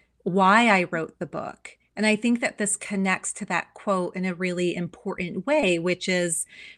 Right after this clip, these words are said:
"This was my love letter back to the front lines." This is the information you and I needed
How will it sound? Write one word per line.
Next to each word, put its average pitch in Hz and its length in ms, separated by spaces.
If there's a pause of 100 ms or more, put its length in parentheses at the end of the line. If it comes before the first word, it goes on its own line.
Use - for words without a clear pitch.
(140)
"This 247 400
was 440 180
my 254 140
love 196 320
letter 208 300
back 185 340
to 214 120
the 185 80
front 180 300
lines." 180 680
This 208 380
is 320 100
the 320 120
information 220 760
you 208 200
and 208 120
I 190 180
needed 185 840